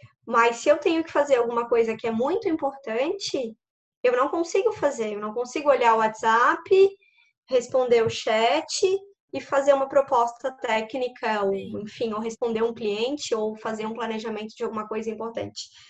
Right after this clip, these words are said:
Speaker 1: Não, não existe isso, né? Então, tem muita coisa, aí tem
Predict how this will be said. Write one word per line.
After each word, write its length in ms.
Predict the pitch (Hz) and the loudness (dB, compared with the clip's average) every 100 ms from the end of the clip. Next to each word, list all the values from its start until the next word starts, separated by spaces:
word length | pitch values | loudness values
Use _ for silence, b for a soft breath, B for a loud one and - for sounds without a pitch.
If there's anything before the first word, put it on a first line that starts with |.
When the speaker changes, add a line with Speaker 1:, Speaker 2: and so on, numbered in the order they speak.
| B | B
Speaker 1:
Não, 480 | 277 370 359 196 196 - | 0 4 4 0 -6 -6
não 160 | 226 262 | 0 2
existe 580 | 269 302 349 - 240 | 2 -4 -6 -6 -4
isso, 360 | 196 - - - _ _ _ _ | -4 -6 -14 -18 _ _ _ _
né? 380 | 202 196 208 320 - _ _ _ _ | -10 -6 -6 -6 -10 _ _ _ _
Então, 580 | - 208 220 262 277 269 B B | -8 -4 -2 0 -2 -8 B B
tem 120 | 269 | 0
muita 260 | 240 294 - | 0 0 0
coisa, 440 | - 277 285 - - | 4 4 4 -2 0
aí 320 | 226 262 302 | 2 2 0
tem 300 | 262 233 | -4 -4